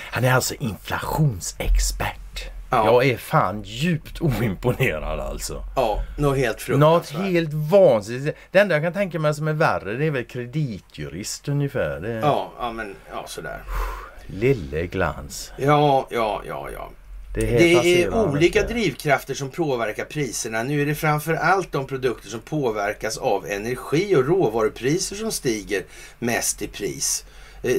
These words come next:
Speaker 2: det är inte prisökningar vi pratar om här, utan det är inflation, alltså. Inflödet av pengar, mängden valuta som ska beskrivas, eller som ska beskriva en viss given varukorg, alltså, eller en viss given marknad eller en viss ekonomi,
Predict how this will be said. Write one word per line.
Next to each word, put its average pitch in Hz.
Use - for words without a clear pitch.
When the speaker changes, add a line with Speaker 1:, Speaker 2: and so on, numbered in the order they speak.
Speaker 2:
det 131
är 143
inte 190
prisökningar 190
vi 180
pratar 143
om 98
här, 104
utan 107
det 107
är 117
inflation, 143
alltså. -
Inflödet 139
av 107
pengar, 147
mängden 131
valuta 139
som 127
ska 104
beskrivas, 90
eller 120
som 107
ska 107
beskriva 85
en 98
viss 95
given 85
varukorg, 104
alltså, 82
eller 90
en 92
viss 82
given 85
marknad 107
eller 147
en 143
viss 90
ekonomi, 82